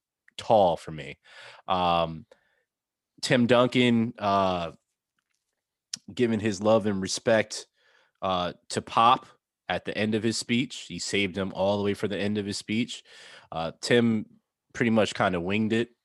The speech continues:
uh, when he was talking up there. I know some of it was definitely written down,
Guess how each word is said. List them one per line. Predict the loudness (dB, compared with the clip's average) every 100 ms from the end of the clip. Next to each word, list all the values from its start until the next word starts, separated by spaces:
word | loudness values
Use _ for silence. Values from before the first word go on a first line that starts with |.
| _
uh, | -6 -4 -2 -4
when | -6 -8 -8
he |
was | -8 -4
talking | -2 0 -2
up | -2
there. | 0 0
I | 0
know | 0 -2
some | -4 -6
of | -4 -4
it | -4
was | -4 -6 -4
definitely | -4 -4 -6 -6 -6
written | -6 -8 -10 -6
down, | -2 -2 -4